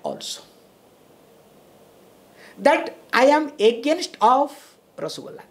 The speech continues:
And sometimes I can be indifferent because just now I had food up to this <laughs> neck.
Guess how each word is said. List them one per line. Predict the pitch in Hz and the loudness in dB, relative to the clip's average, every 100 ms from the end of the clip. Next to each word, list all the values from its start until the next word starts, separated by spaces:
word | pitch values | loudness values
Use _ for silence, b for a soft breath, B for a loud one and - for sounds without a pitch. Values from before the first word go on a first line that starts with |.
| _ | _
And | - 311 | -8 -6
sometimes | - 285 359 - 381 403 415 - _ _ _ _ _ _ _ _ _ _ _ b b b _ | -2 -2 -4 -2 -4 -4 -10 -20 _ _ _ _ _ _ _ _ _ _ _ b b b _
I | 247 | 0
can | 302 320 311 | 0 0 -2
be | 302 | -4
indifferent | 202 208 208 175 151 165 | -6 -8 -8 -10 -12 -10
because | 208 247 233 b b b _ | -8 -8 -10 b b b _
just | 120 208 240 - | -4 -4 -4 -8
now | 247 220 156 233 320 _ _ _ _ _ b b _ - | -8 -8 -8 -12 -16 _ _ _ _ _ b b _ -4
I | 196 | -2
had | 185 196 170 - | -2 -6 -6 -10
food | 180 165 | -12 -10
up | - - | -10 -10
to | 139 | -16
this | 131 - - - - | -14 -12 -10 -14 -20
<laughs> | _ _ | _ _
neck. | - 139 139 - | -8 -6 -6 -10